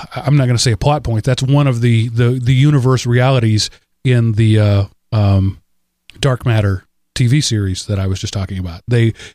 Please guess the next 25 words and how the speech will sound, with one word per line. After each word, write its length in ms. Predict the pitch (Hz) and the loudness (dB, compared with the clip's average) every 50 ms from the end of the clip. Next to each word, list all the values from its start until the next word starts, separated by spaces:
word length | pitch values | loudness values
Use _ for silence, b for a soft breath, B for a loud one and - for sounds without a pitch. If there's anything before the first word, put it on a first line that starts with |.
| B - | B -8
it 300 | 127 120 113 120 131 131 | -6 -6 0 0 2 2
is 140 | 131 120 113 | 2 2 2
a 280 | 117 110 107 107 110 - _ _ _ _ _ _ _ | 2 2 2 2 0 -2 _ _ _ _ _ _ _
future. 360 | - - 165 165 - 165 160 | -4 0 0 0 2 2 0
I 80 | 143 131 | 2 2
don't 140 | 131 127 123 | 2 2 2
even 140 | 117 113 113 | 2 2 2
know 80 | 113 | 0
if 80 | 104 98 | 0 -2
it's 120 | 110 - | -4 -2
future. 300 | - 120 110 - 120 120 131 | 0 -2 0 0 2 2 2
It 100 | 139 143 | 2 2
is 120 | 139 120 | 2 2
a 60 | 120 | 2
world 480 | 113 113 156 175 151 127 117 113 107 - b b b _ _ _ _ _ - | 2 2 2 2 2 2 0 -2 -4 -10 b b b _ _ _ _ _ -2
in 220 | 139 127 120 117 | -2 0 2 2
which, 440 | 117 120 113 107 - - - - _ _ _ _ _ _ - | 2 2 0 0 -2 -4 -6 -6 _ _ _ _ _ _ -6
uh, 180 | 113 107 104 98 | -4 -2 -2 -2
corporations 640 | - - - 165 - 139 131 135 127 - - 120 110 | -4 -2 -2 0 0 2 2 2 2 2 0 0 0
are 80 | 117 113 | 2 2
more 180 | 113 117 113 | 2 0 0
powerful 400 | - 117 110 107 107 95 - 107 | 2 2 2 2 0 0 0 -2
than 120 | 101 101 98 | -2 0 -2
the 80 | 98 | 0
government, 460 | 95 120 110 98 87 87 90 - - | 0 0 -2 -2 -4 -8 -10 -14 -16